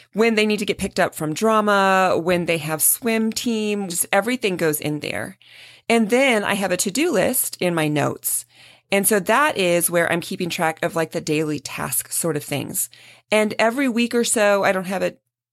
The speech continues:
it's not, like, on a certain day, but I'll just go through and I will write headings of Monday, Tuesday, Wednesday, Thursday, you know, like,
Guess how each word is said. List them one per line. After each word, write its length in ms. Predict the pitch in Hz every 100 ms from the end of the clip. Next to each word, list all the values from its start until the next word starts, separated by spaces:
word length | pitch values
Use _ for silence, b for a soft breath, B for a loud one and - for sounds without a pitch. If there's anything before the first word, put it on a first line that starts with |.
| _
it's 120 | -
not, 140 | 170 -
like, 120 | 175
on 80 | 165
a 40 |
certain 300 | 156 180 -
day, 200 | 170 156
but 140 | 156 -
I'll 140 | 190
just 220 | 214 254 -
go 140 | 214
through 320 | 214 220 196
and 120 | 170
I 160 | - 202
will 220 | 208 220
write 320 | 190 175 175
headings 400 | - 202 214 247
of 120 | 214 147
Monday, 340 | 156 165 160
Tuesday, 340 | - 175 -
Wednesday, 280 | 147 143 -
Thursday, 360 | - 247 233 214
you 100 | 190
know, 120 | 170
like, 180 | 160